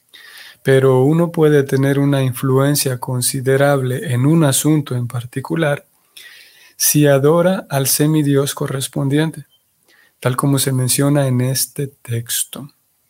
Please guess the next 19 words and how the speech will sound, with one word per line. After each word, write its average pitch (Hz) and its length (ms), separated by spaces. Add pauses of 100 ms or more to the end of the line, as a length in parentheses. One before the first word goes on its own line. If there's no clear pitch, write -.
(1400)
Ravana 160 580 (300)
se - 220
volvió 131 480
un 151 180
hombre 147 320
muy 127 360
poderoso 151 840 (520)
por 135 180
el 135 140
hecho 139 320
de 131 120
adorar 127 520
al 123 160
señor 123 380
Shiva, 135 400 (1040)
y 139 100
para 131 240
complacerlo 151 800
salía, 139 760